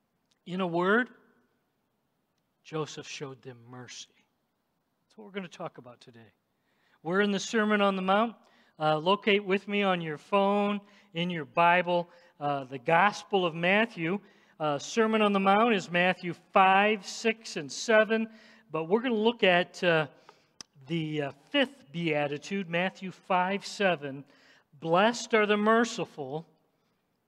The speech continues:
for they will be shown mercy." Blessed are the merciful, for they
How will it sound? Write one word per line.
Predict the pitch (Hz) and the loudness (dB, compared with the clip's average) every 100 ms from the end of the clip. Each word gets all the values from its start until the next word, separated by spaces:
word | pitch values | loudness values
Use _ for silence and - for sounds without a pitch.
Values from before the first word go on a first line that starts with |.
| - _ | -20 _
for | 139 | -8
they | 135 196 | -2 0
will | 170 | -2
be | 131 143 | -8 -14
shown | - 147 139 | -12 -12 -12
mercy." | 147 143 - 120 90 _ _ _ _ _ _ _ _ _ _ _ - | -12 -12 -12 -20 _ _ _ _ _ _ _ _ _ _ _ _ -4
Blessed | 160 196 214 - | 4 4 2 0
are | 262 | 0
the | 262 | 2
merciful, | 269 262 262 165 - 151 170 _ _ _ _ _ _ _ | 2 0 0 -8 -6 -6 -6 _ _ _ _ _ _ _
for | 127 | -20
they | 113 165 180 160 139 131 | -4 0 0 0 -2 -6